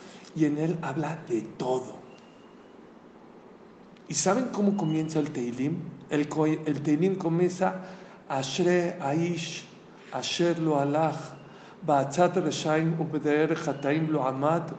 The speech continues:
Umoshav Litzim lo Yashav". ¿Saben de qué habla el primer perek de Teilim?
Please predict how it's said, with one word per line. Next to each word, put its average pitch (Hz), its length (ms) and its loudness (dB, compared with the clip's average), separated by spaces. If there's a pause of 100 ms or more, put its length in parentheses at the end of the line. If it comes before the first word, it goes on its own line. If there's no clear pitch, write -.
Umoshav 156 540 0
Litzim 156 400 -2
lo 156 80 2
Yashav". 139 420 -2 (960)
¿Saben 202 460 4
de 202 120 4
qué 196 120 2
habla 175 380 4
el 190 260 4
primer 208 580 4
perek 165 360 2
de 147 100 0
Teilim? 135 520 -4